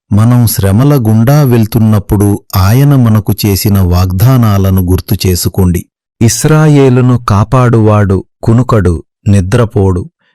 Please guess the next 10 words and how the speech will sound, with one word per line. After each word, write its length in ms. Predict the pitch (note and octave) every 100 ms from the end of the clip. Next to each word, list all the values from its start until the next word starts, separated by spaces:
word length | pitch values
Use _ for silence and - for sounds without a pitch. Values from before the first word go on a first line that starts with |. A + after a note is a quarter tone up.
| _ -
యెహోవాయే 1040 | - G#2 F2+ D#3 E3 D3 C3+ B2+ A#2+ B2 A#2+
నిన్ను 500 | G#2 F#2+ G#2+ D#3 E3
కాపాడువాడు. 960 | A#2+ A2 A#2 G#2+ G2+ G2+ G2 F2+ - - _ _ _ -
నీ 220 | G#2+ G#2
కుడిప్రక్కను 840 | - G#2 B2+ - D3 - C#3+ C#3+
యెహోవా 680 | A2+ G2+ E2+ C3 C#3 C3 C3
నీకు 480 | A#2 G2 G#2 C#3 -
నీడగా 680 | A#2 G2+ A2 B2+ A#2+ A#2+ A2
ఉండును. 460 | G2 F#2+ F#2+ F#2 - _ _ _ _ -
పగలు 640 | G2+ G#2 C#3 D3+ D3+ E3